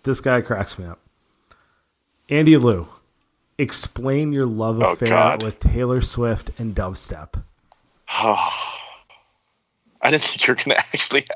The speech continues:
Speaker 2: ask this one. Um, first off, I'm not a dubstep fan. I, I like E D M. I don't like dubstep. There's a difference. People don't understand that E D M is, there are different genres of E D M. Okay, there's, like, trance,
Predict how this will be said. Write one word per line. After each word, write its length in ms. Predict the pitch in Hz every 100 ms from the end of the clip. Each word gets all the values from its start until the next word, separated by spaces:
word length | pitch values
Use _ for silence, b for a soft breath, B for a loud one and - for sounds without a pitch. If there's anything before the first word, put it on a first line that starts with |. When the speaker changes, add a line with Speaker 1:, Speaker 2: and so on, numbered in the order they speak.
| - -
Speaker 2:
ask 200 | - -
this 220 | - -
one. 260 | 104 95 - B B B B -
Um, 460 | 143 131 127 110 - b b
first 300 | - 123 -
off, 360 | 117 95 85 - _
I'm 160 | 139 151
not 160 | 135 90
a 60 | _ -
dubstep 400 | 85 - - 82
fan. 420 | - 82 82 82 _ _ _ - _ -
I, 100 | 123 -
I 40 | 147
like 260 | 151 135
E 100 | 135
D 180 | 113 104
M. 240 | 95 107 -
I 60 | 123
don't 120 | 127
like 180 | 107 -
dubstep. 420 | 76 - 82 80
There's 160 | 98
a 60 | 104
difference. 600 | 95 95 - 67 - -
People 220 | - 160
don't 80 | 180
understand 380 | 180 160 147 139
that 120 | 127
E 100 | 117
D 180 | 117 117
M 220 | 113 107
is, 160 | 101 - B B B
there 160 | 135 139
are 120 | 135
different 520 | - 135 - 135 - 110
genres 640 | 104 101 107 110 110 110
of 140 | 110
E 100 | -
D 180 | 110 110
M. 180 | 113 113
Okay, 200 | - 110
there's, 160 | 98 87
like, 120 | 85
trance, 680 | - - 104 101 104 - -